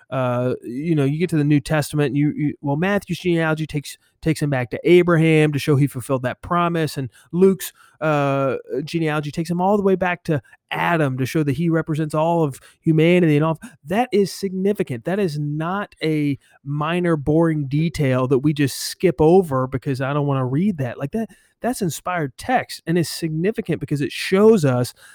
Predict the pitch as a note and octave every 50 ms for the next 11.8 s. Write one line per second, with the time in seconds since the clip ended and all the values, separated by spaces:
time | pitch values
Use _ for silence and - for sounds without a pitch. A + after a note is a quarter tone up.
0 | _ _ _ D3 D3+ D#3 - - C#3+ B2+ - D#3 F#3+ G#3+ A#3 A#3 D#3+ C#3 B2+ A#2+
1 | A#2+ - - C#3 - - G#3 G#3+ G3+ - G3 E3 D3 C3+ C3+ E3 A3 - - -
2 | C#3+ C3 B2 C3 A#2 A#2 A#2 A2 - _ _ _ _ _ - F#3 A3 B3+ A3+ G#3+
3 | F3+ - G3 E3+ E3 E3+ F3 F#3 F#3 F3+ F3 D#3+ E3 D3+ C#3+ - _ _ _ _
4 | _ - - - _ - C3 C3 B2+ B2 A#2+ A2+ G#2 - - _ _ _ _ _
5 | D3+ D3+ - _ _ _ _ _ D#3+ F3 F3+ - D#3+ D#3+ F3+ F3+ - _ G3 G#3
6 | A3 A3 G#3+ F#3 D#3 C#3+ C3+ C#3 B2+ B2 B2 B2+ C3+ D3+ D#3 D#3 D#3 F3+ G#3+ G#3
7 | G#3+ G3+ F#3+ E3 - - F#3 F#3+ F#3 F3 D3+ C#3+ - D#3 D#3 D3 C#3+ C3+ C3+ C#3
8 | C#3 C#3 C3+ C3 A#2+ G#2 G2+ G#2+ A2 - _ _ _ _ _ - D#3+ D#3 C#3 C3
9 | C#3 - _ _ _ _ _ - D3+ C#3+ C3+ C3 C3+ C#3 D3+ E3+ F#3 G3 G3+ G3
10 | E3+ C#3+ C3+ B2+ B2 B2+ C3 - - D3 D3 C3+ C3 C#3 C3+ - - - F#3 F#3
11 | F#3 D#3+ C3 B2 A#2+ B2 - - - _ _ _ _ C#3+ D3+ D3